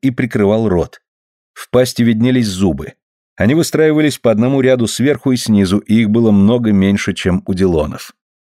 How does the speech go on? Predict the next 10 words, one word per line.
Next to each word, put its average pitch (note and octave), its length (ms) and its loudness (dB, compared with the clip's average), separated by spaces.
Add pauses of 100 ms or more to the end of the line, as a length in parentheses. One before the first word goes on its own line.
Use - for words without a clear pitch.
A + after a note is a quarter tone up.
(300)
У G#2+ 100 -2
стены G2+ 360 0
стоял B2+ 460 0
толстенький A#2+ 760 -2
коротышка, - 800 -8 (400)
на F2+ 160 0
полную A#2+ 420 0
голову B2 400 0
ниже F#2 280 0
мохнатого. F2 680 -6